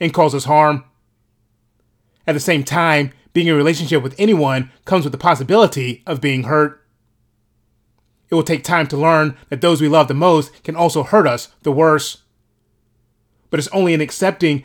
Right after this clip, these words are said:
this potential for being hurt that we get to experience the depths of love and profound joy also available in our relationships with each other.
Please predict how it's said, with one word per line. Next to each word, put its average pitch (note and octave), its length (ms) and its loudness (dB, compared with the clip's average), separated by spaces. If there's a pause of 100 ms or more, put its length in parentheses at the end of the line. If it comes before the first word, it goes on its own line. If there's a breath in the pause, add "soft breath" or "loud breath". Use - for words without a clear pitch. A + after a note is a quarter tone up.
this E3+ 120 -8
potential E3 360 -2
for D#3+ 120 -2
being C#3 220 -2
hurt F3+ 380 0 (120)
that D#3+ 120 -2
we D3+ 60 -4
get E3+ 160 -4
to - 60 -2
experience F#3 380 -2
the F3 80 -8
depths E3 320 -6
of C3 120 -8
love D#3+ 380 2 (140 loud breath)
and D#3 120 -4
profound D#3 420 0
joy F#3 220 6
also F3+ 360 -2
available D3+ 480 2
in D3+ 120 -6
our C#3+ 100 0
relationships D3+ 600 -2
with D3 140 -6
each C#3 140 -6
other. D3+ 320 0